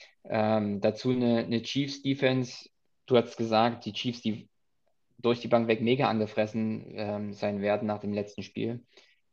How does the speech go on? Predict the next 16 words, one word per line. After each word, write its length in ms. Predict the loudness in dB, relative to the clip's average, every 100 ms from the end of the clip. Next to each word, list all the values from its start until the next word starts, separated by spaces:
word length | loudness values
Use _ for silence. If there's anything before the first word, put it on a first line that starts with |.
| _
Ähm, 680 | -4 -4 -2 -4 -6 -8 -16 _ _ _
jetzt 240 | -4 -4
gegen 240 | -2 -2 -2
Philly, 580 | 0 2 4 2 -2 -10 _ _ _ _ _ _ _ _
ah, 80 | -4 -4 -4 -12
Jalen 400 | 0 2 4 2
Hurts, 300 | 2 2 2
der 320 | 2 4 4
gezeigt 360 | 0 0 0 0
hat, 80 | -2
dass 140 | 0
er 60 | 0
ein 100 | 0
guter 220 | 0 0
Quarterback 500 | 0 -2 0 0 0
ist. 340 | -2 -4 -8